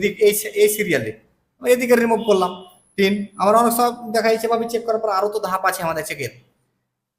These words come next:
ওগুলোর ভিতরে দেখা যাচ্ছে যে কোনো সময় দেখবেন যে পাওয়ার আইসির টিন রিমুভ করতে হতে পারে, কোনো সময় দেখবো যে আমাদের চার্জিং আইসির ওখানকার টিন রিমুভ করতে হতে পারে, কোনো সময় দেখবো আমাদের নেটওয়ার্ক সেকশনে টিন রিমুভ করতে হতে পারে।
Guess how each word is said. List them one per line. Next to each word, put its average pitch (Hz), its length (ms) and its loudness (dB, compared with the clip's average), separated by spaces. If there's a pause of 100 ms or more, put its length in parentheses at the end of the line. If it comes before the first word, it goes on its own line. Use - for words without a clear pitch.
(100)
ওগুলোর 233 340 6
ভিতরে 233 260 0
দেখা 214 180 4
যাচ্ছে 220 240 0
যে 226 100 0
কোনো 220 140 -4
সময় 214 180 -4
দেখবেন 208 280 -4
যে 214 60 2 (340)
পাওয়ার 180 240 2
আইসির 170 200 -10 (520)
টিন 175 140 -4 (140)
রিমুভ 170 220 -4
করতে 160 180 -14
হতে 156 160 -12
পারে, 147 160 0 (180)
কোনো 185 180 -8
সময় 180 200 -4
দেখবো 180 220 -6
যে 175 100 -4
আমাদের 175 280 -4
চার্জিং 175 340 0
আইসির 160 220 -6
ওখানকার 147 280 -10
টিন 160 200 -8
রিমুভ 147 260 -6
করতে 147 160 -14
হতে 139 180 -14
পারে, 147 160 -6 (480)
কোনো 165 160 -10
সময় 180 180 -2
দেখবো 170 220 -2
আমাদের 170 240 0 (440)
নেটওয়ার্ক 185 400 4
সেকশনে 175 340 -6
টিন 156 180 -6
রিমুভ 151 260 -2
করতে 147 180 -8
হতে 139 180 -6
পারে। 135 140 -8